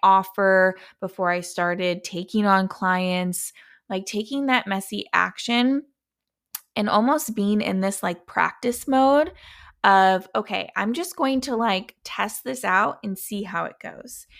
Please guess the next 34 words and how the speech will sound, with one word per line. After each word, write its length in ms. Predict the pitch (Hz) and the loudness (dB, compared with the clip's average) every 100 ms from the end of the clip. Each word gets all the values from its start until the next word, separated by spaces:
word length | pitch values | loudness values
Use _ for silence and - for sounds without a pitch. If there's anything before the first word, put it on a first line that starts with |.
| - _ 220 | -20 _ -4
And 160 | 220 | -2
while 200 | 240 330 | 2 4
we're 140 | 381 294 | 4 2
working 380 | 233 262 254 | 0 0 0
a 60 | 240 | 0
nine-to-five 640 | 208 202 202 - 185 185 - | 0 -2 -4 -4 -2 -2 -4
is 220 | 220 - | -8 -6
the 180 | 269 269 269 | -6 -8 -8
perfect 560 | - 277 294 339 339 | -6 -6 -4 -8 -8
time 380 | - 277 262 277 | -10 -6 -4 -6
to 120 | 330 | -10
do 320 | 269 285 339 403 | -10 -6 -4 0
that 360 | 302 190 196 - - - - | 2 0 -2 -10 -20 -16 -8
because 520 | 247 - 320 330 254 | -8 -4 -4 -4 -4
you 140 | 240 | -4
have 440 | 220 233 302 285 262 | -6 -4 0 0 0
this 440 | 208 202 - - _ _ _ _ _ | -2 -2 -6 -14 _ _ _ _ _
stability 880 | - - 220 202 226 247 214 185 190 - | -4 0 2 4 4 2 0 -4 -6 -6
in 160 | 202 | -4
your 160 | 185 180 | -4 -6
job, 680 | 214 196 220 165 180 233 - | 0 2 4 2 0 -6 -10
right? 260 | - 185 202 | -8 -6 -6
You 160 | 233 202 | -6 -4
have 280 | 220 254 | 0 0
income 480 | 247 220 220 226 214 | 0 -4 -4 -4 -4
coming 420 | - 196 185 180 - | -6 -8 -8 -10 -8
in. 520 | 254 202 175 180 247 - - - - | -6 -4 -4 -8 -10 -14 -20 -20 -8
And 160 | 214 | -6
so 180 | - 220 | -4 -2
when 180 | 220 226 | -2 0
you're 120 | 254 | 0
building 380 | 220 214 233 226 | 0 0 0 -2
your 100 | 208 | -2
business, 640 | 226 277 262 196 185 208 | -2 -4 -2 -4 -4 -8